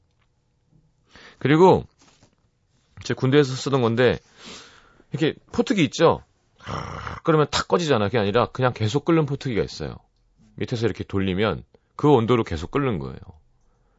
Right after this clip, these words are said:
그러니까 그냥 전기, 가스레인지가 아니라 전기 렌-,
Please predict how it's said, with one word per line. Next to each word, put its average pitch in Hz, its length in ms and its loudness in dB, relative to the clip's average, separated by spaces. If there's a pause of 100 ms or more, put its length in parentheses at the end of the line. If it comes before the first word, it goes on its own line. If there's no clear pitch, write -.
(340)
그러니까 131 100 -6
그냥 127 220 0
전기, 123 760 -2 (1000)
가스레인지가 143 580 2
아니라 90 180 0
전기 117 320 -2
렌-, 78 320 -2